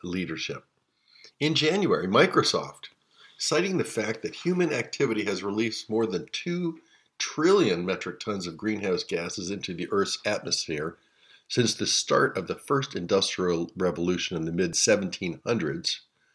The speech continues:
and the fact that humanity continues to pump more than fifty billion metric tons of G H Gs into the atmosphere each year,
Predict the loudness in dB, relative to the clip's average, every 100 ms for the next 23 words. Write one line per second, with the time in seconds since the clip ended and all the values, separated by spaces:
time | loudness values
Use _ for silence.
0 | _ _ _ _ _ -4 2 2 6 6
1 | 6 2 0 2 4 4 2 -2 -4 0
2 | 2 2 0 -2 2 2 4 4 2 2
3 | 2 2 -2 0 2 4 2 0 -2 -4
4 | 0 0 0 -4 -4 0 2 2 -2 -2
5 | 2 2 0 -6 -20 -20 -20 0 4 4
6 | 6 8 8 8 -2 -2 0 0 0 -2
7 | -2 0 2 2 0 -6